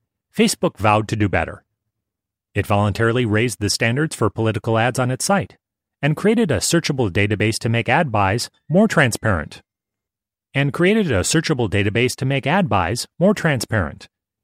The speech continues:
including adding a paid for buy feature that shows who paid for a given ad. All of this is good and important, as it's been clear since way back in twenty ten, when Facebook did a randomized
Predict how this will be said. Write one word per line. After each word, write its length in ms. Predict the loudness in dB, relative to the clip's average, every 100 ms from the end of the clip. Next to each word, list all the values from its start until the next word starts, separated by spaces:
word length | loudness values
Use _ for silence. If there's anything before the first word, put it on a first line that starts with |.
| _
including 460 | -4 0 0 0 0
adding 300 | -2 0 0
a 260 | 0 -2 -8 _ _
paid 260 | -2 0 0
for 240 | 0 0
buy 220 | 0 -2 0
feature 440 | -2 0 -2 -4 _ _ _
that 160 | -6 -2
shows 260 | 0 2
who 100 | 0
paid 320 | 2 2 0 0
for 160 | -2
a 60 | 0
given 260 | -2 0
ad. 340 | -2 -2 -8 -16 _ _ _ _ _ _ _ _ _
All 120 | 0
of 120 | 2 0
this 200 | -2 -2
is 120 | 0
good 260 | 2 2
and 220 | 2 2 2
important, 580 | 2 0 0 -6 -14 _ _ _ -2
as 160 | 0
it's 140 | -2 -2
been 180 | -4
clear 300 | 0 0 0
since 240 | 0 -2 -2
way 180 | -2 0
back 240 | -2 -2
in 100 | -4
twenty 300 | -2 -2 -2
ten, 400 | -2 -4 -6 -14 _ -4
when 160 | -2
Facebook 420 | 0 0 0 -4
did 140 | -2 0
a 140 | 0
randomized 640 | 0 0 0 0 0 -2